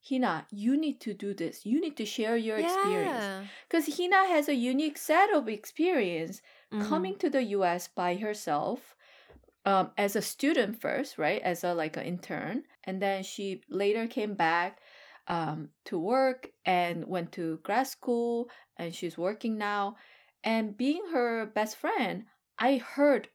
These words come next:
Speaker 1: all the process, all the work she put into. It's not a simple process. There's so much you have to learn, um, along the way to figure out, to build
Speaker 2: Mm-hmm.
Speaker 1: skills on. So I was like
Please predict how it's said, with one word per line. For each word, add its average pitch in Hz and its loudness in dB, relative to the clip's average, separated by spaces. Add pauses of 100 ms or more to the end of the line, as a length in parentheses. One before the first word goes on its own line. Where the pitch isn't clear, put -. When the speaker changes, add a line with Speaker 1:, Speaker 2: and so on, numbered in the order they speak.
Speaker 1:
all 330 4
the 311 2
process, - -4
all 269 4
the 285 6
work 208 0
she - -8
put 208 -4
into. 170 -4 (440)
It's 294 0
not 523 2
a - 2
simple 339 0
process. - -4 (300)
There's 302 2
so 302 0
much 415 0
you 262 0
have 254 0
to 208 -2
learn, 220 0 (520)
um, 185 0
along 226 4
the 202 4
way 190 2
to 233 -4
figure 226 2
out, 202 2 (540)
to - -2
build 202 2
Speaker 2:
Mm-hmm. 202 -6
Speaker 1:
skills 220 -2
on. 294 0 (460)
So 285 0
I 311 4
was 480 0
like 226 0